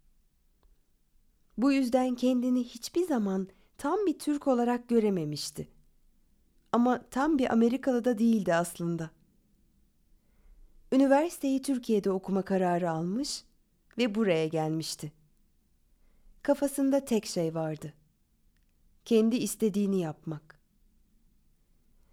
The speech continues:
Taksiye bindi ve kalacağı otelin adını söyledi.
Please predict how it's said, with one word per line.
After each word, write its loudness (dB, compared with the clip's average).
Taksiye 0
bindi -6
ve 0
kalacağı 2
otelin -2
adını 2
söyledi. -2